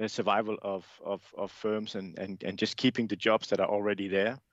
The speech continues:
Um, so I think this is, this, this notion that places are very different, and, and, and these differences between places play a fundamental role in what entrepreneurs can do,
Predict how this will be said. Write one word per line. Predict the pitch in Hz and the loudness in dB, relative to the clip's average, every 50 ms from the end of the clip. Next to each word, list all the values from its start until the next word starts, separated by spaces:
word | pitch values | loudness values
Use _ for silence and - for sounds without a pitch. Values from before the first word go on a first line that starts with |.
| _ - - - - - - - - - - - - - _ _ _ - | _ -20 -20 -20 -20 -20 -20 -20 -20 -20 -20 -20 -20 -20 _ _ _ 6
Um, | 113 113 107 107 113 | 6 8 6 6 4
so | - - 131 | 2 2 2
I | 127 | 2
think | - 139 135 123 - _ _ _ _ _ _ - | 2 0 -2 -2 -6 _ _ _ _ _ _ -2
this | 135 165 160 - | 0 0 0 -2
is, | - - 190 180 - - - - _ _ _ - - - | -2 -2 -2 -2 -2 -4 -10 -12 _ _ _ -20 -10 0
this, | 151 170 175 - - - | 2 2 2 2 -2 -8
this | - 156 - - | -6 -6 -4 0
notion | 160 156 160 175 175 - 127 123 | 4 4 4 4 4 0 -4 -2
that | 120 120 - - | -2 -2 -2 -4
places | - - 127 131 156 151 - 123 - 123 | 0 2 4 4 4 2 -2 -4 -2 -2
are | 117 | 0
very | 98 113 113 113 120 | 0 2 2 2 2
different, | - 123 123 - - 87 78 80 - _ _ _ _ _ _ _ | 0 0 -2 -2 -6 -10 -16 -16 -18 _ _ _ _ _ _ _
and, | 117 113 110 110 110 110 110 110 107 - - - | 2 4 4 4 2 2 -2 -6 -8 -10 -6 -2
and, | 117 110 107 107 107 - | -2 0 0 -2 -4 -4
and | - 110 113 110 | -4 -2 -2 0
these | 123 127 135 127 - - - _ _ _ _ _ _ _ _ - - - _ _ | 0 0 -2 -4 -6 -10 -12 _ _ _ _ _ _ _ _ -20 -20 -20 _ _
differences | 147 147 - - - 113 104 - - 95 - | 2 2 2 0 -4 -10 -10 -10 -14 -16 -14
between | - 113 - - - 131 123 113 | -14 -14 -10 -4 -4 -2 -2 -2
places | - - 117 113 113 - 92 87 - - - _ _ _ _ _ _ - | 2 4 4 4 4 2 -4 -8 -10 -14 -16 _ _ _ _ _ _ 0
play | - 123 120 117 | 4 4 6 6
a | 113 | 4
fundamental | - - - - 127 120 120 107 113 117 117 123 127 151 147 - 127 113 | 2 -2 -2 0 0 2 0 0 -2 2 2 2 2 2 0 -6 -8 -4
role | 95 107 107 107 113 113 117 127 - - - - - - _ _ | -2 0 0 2 0 0 -2 -2 -6 -12 -20 -20 -20 -20 _ _
in | 120 117 110 | -4 0 4
what | 104 117 120 - - | 4 4 4 4 2
entrepreneurs | 113 104 101 - - - - 104 104 107 107 104 - - | -2 -2 -4 -6 -10 -14 -12 -6 -4 -2 -2 -2 -4 -6
can | - - - 123 131 160 170 | -6 0 2 2 2 2 0
do, | 160 151 143 143 139 143 | -2 -2 -2 -2 -4 -8